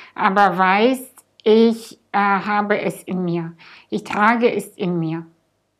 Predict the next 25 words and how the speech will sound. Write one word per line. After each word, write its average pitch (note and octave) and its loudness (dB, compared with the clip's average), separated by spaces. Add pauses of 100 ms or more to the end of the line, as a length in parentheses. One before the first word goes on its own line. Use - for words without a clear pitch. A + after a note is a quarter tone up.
(580)
Du G3 2
hast A#3 2
keine A#3+ 0
andere G#3+ -2
Wahl, G3 2
und F#3 -4
das G3 -8
möchte G#3 -8
ich G3 -12
genau A3 0
klar G#3 -4
so G3+ -6
aussprechen, F#3+ -4
wie F#3 -2
es E3+ -6
ist, - -8 (560)
zu - -6
Menschen G#3+ 2 (160)
für - -2
immer G#3 0 (100)
auf F#3 -12
Wiedersehen F#3+ -2
zu F3 -10
sagen, G3+ -4 (520)
die G#3 2